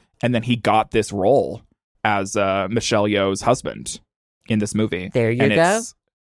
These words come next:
Speaker 1: and he's amazing in it. And
Speaker 2: He is
Speaker 1: everyone's
Speaker 2: really
Speaker 1: like,
Speaker 2: good in it.
Speaker 1: Yeah, everyone's so good in this movie. Jamie Lee fucking Curtis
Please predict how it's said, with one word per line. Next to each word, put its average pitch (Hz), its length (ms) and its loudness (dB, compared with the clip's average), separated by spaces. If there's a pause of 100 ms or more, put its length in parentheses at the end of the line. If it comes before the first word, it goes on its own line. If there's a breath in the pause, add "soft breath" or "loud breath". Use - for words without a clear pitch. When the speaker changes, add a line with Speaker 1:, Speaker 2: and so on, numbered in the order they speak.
Speaker 1:
and 120 140 -2
he's 117 160 0
amazing 117 840 0
in 95 120 -4
it. - 400 -8 (440)
And 117 140 2
Speaker 2:
He 113 60 6
is 113 60 4
Speaker 1:
everyone's 120 220 2
Speaker 2:
really 147 160 4
Speaker 1:
like, 110 80 0
Speaker 2:
good 110 180 2
in 107 140 -2
it. 101 300 -6 (420)
Speaker 1:
Yeah, 180 280 0
everyone's 147 480 2
so 104 260 2
good 101 160 0
in 98 80 -4
this 95 180 -6
movie. 92 420 -4 (420)
Jamie 220 360 2
Lee 269 200 2
fucking 202 400 2
Curtis 131 720 0